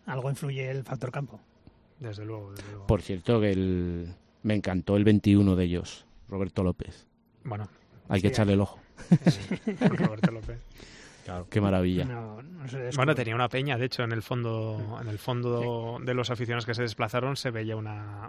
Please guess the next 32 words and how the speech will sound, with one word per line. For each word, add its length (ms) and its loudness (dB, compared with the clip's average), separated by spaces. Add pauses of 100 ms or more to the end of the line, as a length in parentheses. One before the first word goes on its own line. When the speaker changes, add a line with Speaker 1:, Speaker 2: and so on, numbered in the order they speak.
Speaker 2:
una 140 -8
peña 500 -8
con 160 -8
su 100 -2
Speaker 3:
Qué 60 -2
Speaker 2:
nombre. 240 -2 (320)
Speaker 3:
fue. 100 0
Es 60 -4
que 180 2
es 440 -6
Speaker 1:
No, 120 -8
que 140 -8
por, 200 -4
por 280 -8
cierto, 400 0
a 180 -2
mí, 280 -2
eh, 100 -4
hablando 300 -2
del, 380 -4
del 120 -4
rival, 380 -2 (180)
eh, 300 -4 (480)
me 260 -4
sorprendió 580 -4
que 140 -2
en 80 -4
los 140 -6
últimos 440 -6
diez 680 -4
minutos 440 0
no, 420 -6